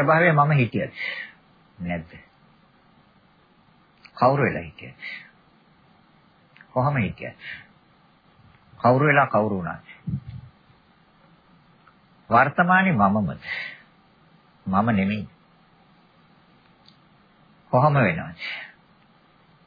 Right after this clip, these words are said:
කෙසේ වෙනවද? මේ සත්‍ය කොහේ ඉඳලා ආවද? සත්‍ය කොහේ යනවද? වර්තමානයේ. අනාගතේ මමමද? මම නෙමෙයි.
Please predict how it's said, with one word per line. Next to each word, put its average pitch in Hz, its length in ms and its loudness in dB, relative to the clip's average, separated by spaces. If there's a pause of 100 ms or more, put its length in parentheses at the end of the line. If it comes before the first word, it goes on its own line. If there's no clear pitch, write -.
(720)
කෙසේ 135 380 2
වෙනවද? 87 360 -4 (1080)
මේ 147 100 0
සත්‍ය 113 460 0 (180)
කොහේ 123 200 0
ඉඳලා 135 300 4
ආවද? 120 220 0 (1400)
සත්‍ය 104 500 -2
කොහේ 113 260 -2
යනවද? 113 280 -4 (1160)
වර්තමානයේ. 104 580 -4 (720)
අනාගතේ 147 680 0 (840)
මමමද? 104 440 -2 (1080)
මම 107 180 0
නෙමෙයි. 107 460 -2